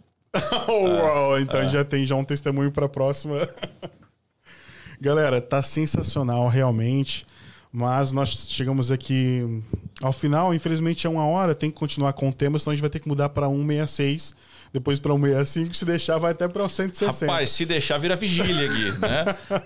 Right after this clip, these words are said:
Speaker 1: <laughs>
Speaker 2: Ó, não sei, não sei se isso agradou a galera. Eu acho que se a
Speaker 1: Eu
Speaker 2: gente
Speaker 1: acho que
Speaker 2: viesse
Speaker 1: foi
Speaker 2: falar aqui
Speaker 1: sensacional.
Speaker 2: de chifre, besta, gar-, cara, tinha
Speaker 1: Ah.
Speaker 2: duas mil pessoas agora aqui que o povo fica vidrado.
Speaker 1: É, esse é o problema.
Speaker 2: Né?
Speaker 1: Se a gente tivesse colocado o tema assim, nós vamos falar hoje sobre,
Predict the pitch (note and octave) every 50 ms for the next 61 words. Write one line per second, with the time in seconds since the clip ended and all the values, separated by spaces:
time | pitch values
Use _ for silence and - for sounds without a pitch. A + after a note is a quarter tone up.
0 | - - G3 D#3+ - - C#3 D3 C3+ B2 A#2 A#2 B2 D3+ E3 D#3 - - D3+ C3
1 | A#2 G2+ G2 F#2+ - - D3 C#3+ C#3+ - - F3+ F3+ - D#3 E3+ D3 D3 D3 C#3
2 | C#3 D3 - A#2+ B2 A#2 A2 A2 A#2 C3 D3 E3 E3+ F3 - _ _ - - -
3 | - _ - - - A#2+ - - - - - E3 D3 E3+ E3 D#3+ E3+ C#3+ D3+ E3
4 | E3+ E3 D3 C#3 E3 D#3+ D#3+ D#3 D3+ D3+ F3 E3+ - D#3 C#3+ C3 A#2 - C#3 C3+
5 | C3 B2 A2+ G#2+ G2 F2+ - - - _ _ _ - - - - - C#3 D#3 E3
6 | D#3+ - - C3 B2 A2+ G#2 A2+ D3 D#3+ D3+ D3 D3 B2 G#2+ C3 C3+ C3+ C3 B2+
7 | - D3+ D3 C3 A2+ A2 - - - C#3 B2 A#2+ A#2 A#2+ C#3+ D#3 D3+ C3 C3+ C#3
8 | C#3 - C3 A#2 - - C3 C3 B2+ A#2 A#2 G#2 G#2 G2+ G#2 A2+ A#2 A2 G#2 -
9 | C3 B2+ C3 C#3+ - - C3 C3+ C3+ C3 C#3+ - D3 C3 B2+ E3 F3+ D#3+ C#3+ B2
10 | G#2 G2+ A#2 A#2+ A#2+ A#2+ A#2+ A#2 A2+ A2+ A#2+ A#2+ A#2 - - A#2+ A2 - - A2+
11 | A2 A2 F#2+ G2 G2+ G#2+ G#2+ G2+ - - - - - - C3+ C3+ B2+ C#3 C#3+ C#3+
12 | C#3 - - D3+ C#3+ C3+ - - C3+ C#3+ C3 B2 - C#3 C3 C3 B2+ B2 - -
13 | C3 B2 A#2 A#2 A#2 A2+ G#2+ A#2+ B2 C3 B2+ - - B2 B2 A#2+ A#2+ A#2+ B2 B2+
14 | C3 C3 B2+ - - C3+ B2 B2 B2+ B2+ A#2+